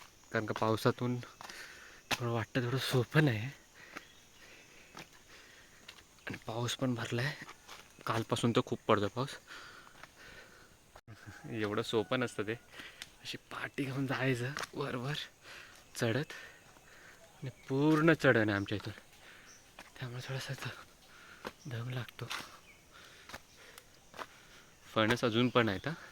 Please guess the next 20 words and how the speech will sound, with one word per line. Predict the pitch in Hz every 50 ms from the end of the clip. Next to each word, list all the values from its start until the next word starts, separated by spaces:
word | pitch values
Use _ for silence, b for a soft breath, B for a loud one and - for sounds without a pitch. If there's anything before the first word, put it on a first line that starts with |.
| B B B B -
तुम्हाला | 107 107 104 101 98
दाखवतो | 95 98 - - 107 117
फणस. | 104 - 104 98 101 120 - - - - B B B B B B B _ - 101 95 - -
फणस | 107 107 110 110 113
अजून | 104 104 107 107
पण | 104 113 110 107
आहेत, | 98 - - - b b b b b b b b b b b - -
चिक्कार | - 120 - - - - 139 135 135
फणस | 127 - 131 120 120 117 131
आहे | 123 104
अजून. | 98 95 92 - B B B B B B B B B B B B B B B B B B - - - - B B B B B B B B B B B 855 855 880 880 880 B B B B B B B B B B B B B - - -
असं | - - - - 113 - B B B B B B B B B B -
हे | 110 104 107
पण | - 113 110
आमचीच | 104 104 101 117 110 104
बाग | 101 98 92 -
आहे. | 113 127 - - - B B B B B B B B B B B B B B - - B B B B B B B B B B B B B B - - B B B B B B B B - - - - - - - - - - - - - - - - B B B B B B B B - - - - - 127 - -
जास्त | 120 107 - - - -
नाही | 131 120 120 123 120
झाडं, | - - 104 101 95 113